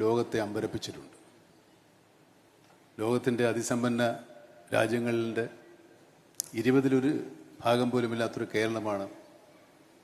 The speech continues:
ഇത്രയും വലിയ നേട്ടങ്ങൾ കൊയ്യുന്നത്. ഒരുപാട് സാമൂഹ്യ സേവന രംഗത്ത് നമ്മൾ ഒരുപാട്, ഒരുപാട് മുന്നിലാണ്, മറ്റു പലരെയൊക്കെ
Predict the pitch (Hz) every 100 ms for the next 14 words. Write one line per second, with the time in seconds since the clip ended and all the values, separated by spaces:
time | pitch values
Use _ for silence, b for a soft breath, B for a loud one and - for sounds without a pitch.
0 | - - - 120 117 104 104 101 104 -
1 | 104 101 95 92 92 87 - - - -
2 | - - _ _ - - _ - - -
3 | - - - - - - - - - -
4 | 123 135 143 143 151 127 - - - -
5 | - 127 131 135 - 123 123 123 117 120
6 | 117 113 110 107 - - - - - -
7 | _ - 120 120 120 113 117 110 107 107
8 | 110 98 - - - - - - - -
9 | _ - 113 127 127 131 151 147